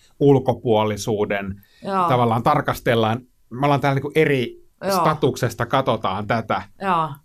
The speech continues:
Speaker 1: ja naureskellaan sille, vaikka se kulma olisi kuinka hauska.
Speaker 2: Joo.
Speaker 1: En, en mä tiedä, kyllä varmaan joku pystyy kirjoittamaan, mutta
Speaker 2: Joo.
Speaker 1: ja sit joten, jotenkin vielä tästä niinku perheestä ja arjesta, niin kyllähän nää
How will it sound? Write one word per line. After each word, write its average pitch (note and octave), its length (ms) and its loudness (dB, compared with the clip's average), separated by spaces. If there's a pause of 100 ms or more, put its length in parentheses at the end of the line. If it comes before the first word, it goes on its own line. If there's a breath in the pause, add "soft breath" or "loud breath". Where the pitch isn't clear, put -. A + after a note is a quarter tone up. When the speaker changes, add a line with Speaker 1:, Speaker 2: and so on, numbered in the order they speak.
(120)
Speaker 1:
ja A2 140 0
naureskellaan G#2 800 0
sille, B2 240 0
vaikka F3 160 0
se F#3+ 60 -6
kulma G3 380 0
olisi D#3 160 -2
kuinka C#3 320 0
hauska. - 420 -8 (140)
Speaker 2:
Joo. F#3 160 -2
Speaker 1:
En, - 220 -2
en F#3 100 0
mä E3+ 80 2
tiedä, C#3+ 140 -2
kyllä F3+ 200 2
varmaan D3+ 400 2 (400)
joku D#3+ 320 2
pystyy G#2 400 -6
kirjoittamaan, F#2+ 520 -8
mutta G2 320 -12 (280)
Speaker 2:
Joo. F#3+ 360 0 (1800 loud breath)
Speaker 1:
ja D3 80 2
sit G3+ 200 0
joten, E3 320 2
jotenkin D3 340 0
vielä A#2+ 220 4
tästä A#2 180 -4
niinku A2+ 160 -2
perheestä G#2+ 560 0
ja G#2+ 80 0
arjesta, G#2+ 540 -2
niin G2+ 180 -8 (280 loud breath)
kyllähän B2+ 360 2
nää A2 300 0